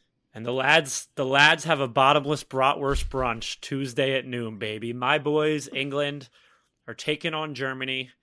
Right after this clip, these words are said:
I don't know the odds, and I don't really keep up with international soccer unless when it comes to the Euros and World Cup, in which I'm a diehard England fan. Um, is Germany still a wagon,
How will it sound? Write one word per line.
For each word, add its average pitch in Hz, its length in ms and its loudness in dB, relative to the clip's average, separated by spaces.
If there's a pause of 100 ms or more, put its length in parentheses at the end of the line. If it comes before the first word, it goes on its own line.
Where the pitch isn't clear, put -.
(300)
I 131 100 -2
don't 220 140 -4
know 202 140 0
the 160 160 0
odds, 160 380 2 (100)
and 131 280 -4
I 127 280 -6
don't 143 220 -6
really 151 240 -6
keep 143 260 -10
up 139 140 -4
with 127 100 -10
international 131 480 -6
soccer 123 400 -6
unless 123 300 -10
when 127 80 -10
it 120 60 -14
comes 120 220 -14
to 117 60 -20
the 110 160 -12
Euros 117 300 -10
and 110 100 -18
World 110 180 -10
Cup, 165 280 -6
in 123 100 -14
which 110 200 -14
I'm 107 180 -12
a 104 40 -18
diehard 143 480 -4
England 131 320 -10
fan. 127 340 -8 (540)
Um, 120 380 -12 (100)
is 113 140 -16
Germany 185 380 -6
still 170 440 -6 (720)
a 123 80 -10
wagon, 131 460 -4